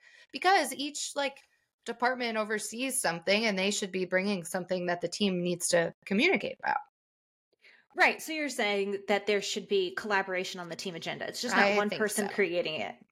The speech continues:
Speaker 1: I definitely think so, personally.
Speaker 2: Okay. Yeah, absolutely. Whoever's attending that meeting should have that team agenda ahead of time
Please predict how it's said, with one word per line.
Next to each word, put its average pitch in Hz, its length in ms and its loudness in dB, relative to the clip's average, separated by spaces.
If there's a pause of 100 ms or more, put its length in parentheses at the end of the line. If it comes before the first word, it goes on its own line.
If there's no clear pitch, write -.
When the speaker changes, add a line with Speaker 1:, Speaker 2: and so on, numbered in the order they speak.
Speaker 1:
I 175 220 0
definitely 165 480 -6
think - 220 -16
so, - 220 -4
personally. - 440 -4
Speaker 2:
Okay. 339 260 2 (640)
Yeah, 269 340 0
absolutely. 220 500 0
Whoever's 269 380 2
attending 285 400 -2
that 285 160 4
meeting 208 360 0 (340)
should 233 180 0
have 247 320 2
that 247 180 2
team 240 220 0
agenda 190 800 0
ahead 202 260 0
of 190 80 -6
time 180 480 -4